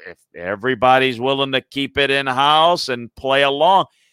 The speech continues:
But if outside people come in and you're trying to get discovery and you're trying to create a lawsuit situation, that scared the heck out of them.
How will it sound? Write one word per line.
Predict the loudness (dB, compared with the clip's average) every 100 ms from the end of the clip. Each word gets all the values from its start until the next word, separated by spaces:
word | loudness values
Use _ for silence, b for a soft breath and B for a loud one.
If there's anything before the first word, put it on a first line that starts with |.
| _ _
But | -4 2 2 2
if | -2 -2
outside | 0 0 0 0 2 2 -2
people | -8 -8 -12
come | -6 -4 -2
in | -2 -2 -4
and | -8 -12 -12 -12
you're | -10 -8 -10 -12
trying | -12 -6 -4 -4
to |
get | -4 -6 -6
discovery | -8 -2 0 2 0 0 0
and | -2
you're | -6 -10
trying | -8 -2 -2 -2 -4
to | -6 -4 -2 -4 -8 _ _ _ _ _ _ _ _ _ _ _ _ _ _ _ _ _ _ _ _ _ _ _
create | -8 -4 -2
a |
lawsuit | 2 2 2 -4 -6
situation, | -8 -8 -6 -6 -8 -14 -20 -6
that | 0 2 0 -4 _ _ _ _ -16
scared | -10 -10 -10 _ -4 0 2 2 -2 -6 -18
the | -12 -4 -4
heck | -2 -4 -4
out | -6
of |
them. | -8